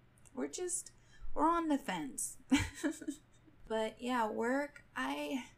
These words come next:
I'm so tired. I'm so tired. And I cried about it the other day. Like, I had a, I had a emotional breakdown at work. Um, <laughs> cried in the bathroom. And I cried on my way to work. I just, I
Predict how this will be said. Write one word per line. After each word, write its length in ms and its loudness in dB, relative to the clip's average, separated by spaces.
I'm 180 0
so 220 -2
tired. 760 -2
I'm 160 0
so 180 -4
tired. 580 -8
And 400 0
I 120 0
cried 320 0
about 260 0
it 100 -2
the 120 -4
other 160 -2
day. 160 -2
Like, 200 -2
I 40 0
had 300 0
a, 40 -6
I 40 0
had 180 0
a 300 -2
emotional 420 -4
breakdown 400 -4
at 100 -8
work. 320 -10
Um, 580 -2
<laughs> 40 -16
cried 240 4
in 100 0
the 60 0
bathroom. 640 -2
And 600 -4
I 120 -2
cried 440 -2
on 180 -4
my 140 -2
way 240 2
to 260 -4
work. 460 -6
I 160 0
just, 400 -4
I 640 -2